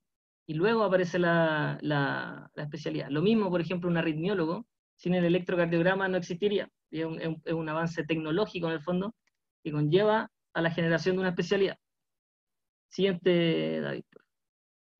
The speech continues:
Entonces, esto es como otra metáfora de resumir un poco la, qué es la ciencia,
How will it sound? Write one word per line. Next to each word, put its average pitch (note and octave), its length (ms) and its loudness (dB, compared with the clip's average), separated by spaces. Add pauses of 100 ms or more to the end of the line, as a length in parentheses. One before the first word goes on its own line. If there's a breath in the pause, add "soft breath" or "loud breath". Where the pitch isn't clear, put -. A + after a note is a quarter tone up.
(260)
Entonces, D#3 480 -2 (360)
esto E3+ 180 -4
es E3+ 60 -6
como E3+ 240 2
otra F3 160 4
metáfora E3+ 520 2
de D#3+ 380 0
resumir D#3 480 0
un E3+ 100 2
poco F3 200 2
la, D#3+ 320 0
qué F3 80 -2
es F3 80 4
la F3 100 2
ciencia, F3+ 420 -2